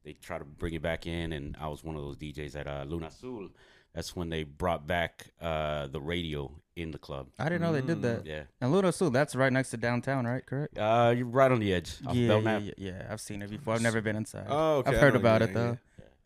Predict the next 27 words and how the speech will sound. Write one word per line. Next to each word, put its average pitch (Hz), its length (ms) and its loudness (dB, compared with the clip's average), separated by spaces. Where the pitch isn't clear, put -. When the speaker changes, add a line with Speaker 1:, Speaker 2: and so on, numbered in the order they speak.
Speaker 2:
I've 113 80 -2
heard 110 160 2
Speaker 1:
It 147 60 -2
Speaker 2:
some 120 100 0
Speaker 1:
gets, 101 180 -4
Speaker 2:
good, - 120 -8
yeah. 110 80 0
Speaker 1:
it - 20 0
gets 110 140 -4
crazy. 71 300 -12
Speaker 2:
Any 117 120 -4
Speaker 1:
It's 113 60 -4
Speaker 2:
nice 117 140 0
Speaker 1:
fun. 101 100 0
Speaker 2:
girls 127 220 4
there? 135 200 -4
Speaker 1:
Uh, 180 200 -2
yeah. 180 200 0
Speaker 2:
<laughs> - 320 2
Speaker 1:
It's - 200 0
a 165 60 8
Latin 165 240 4
club, 143 280 4
so. 117 220 -2
Speaker 2:
Yeah. 127 220 -2
Speaker 3:
The 107 100 -2
babes. 113 480 -2